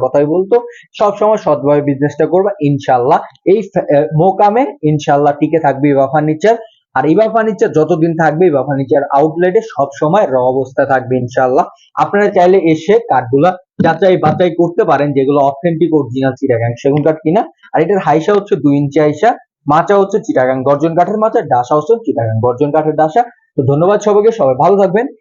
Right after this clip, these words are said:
এরকম বৃ-, বৃহত্তম আউটলেটই আশুলিয়া চারাবাগে আছে ইভা ফার্নিচার ফ্যাক্টরিতে। সম্পূর্ণ ফার্নিচারটা দেখতেই পাচ্ছেন, সম্পূর্ণ ফার্নিচারটা কিন্তু ইভা ফার্নিচার র অবস্থায় রাখছে,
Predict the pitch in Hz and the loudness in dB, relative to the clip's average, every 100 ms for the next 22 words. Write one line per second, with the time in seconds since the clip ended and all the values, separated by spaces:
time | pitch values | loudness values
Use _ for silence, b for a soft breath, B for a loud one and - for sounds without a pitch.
0 | _ 160 165 156 120 165 202 170 220 226 | _ -2 0 -2 -2 -2 0 2 0 2
1 | 220 220 170 151 151 165 175 190 220 - | 0 0 2 0 2 0 0 0 -2 -2
2 | 139 135 160 160 175 170 135 135 135 143 | -4 -2 -2 2 0 0 0 2 2 2
3 | 135 131 143 139 139 139 139 156 151 147 | 2 2 0 2 2 0 0 0 2 0
4 | 131 156 170 247 - _ _ 220 226 220 | -2 -2 0 -2 -4 _ _ -2 0 -2
5 | 214 240 233 233 240 240 170 160 170 165 | -2 0 2 2 2 2 0 -2 -2 -2
6 | 175 185 143 135 135 156 - 127 220 240 | -2 0 -2 -4 -2 -2 0 -2 -2 -4
7 | - - - 226 226 233 240 240 240 165 | -6 -20 -4 -2 0 0 0 0 -2 -2
8 | 180 190 185 180 190 180 160 147 151 151 | 0 0 0 0 0 2 2 2 0 0
9 | 156 135 151 156 156 147 123 113 _ | 0 2 4 2 0 0 0 -4 _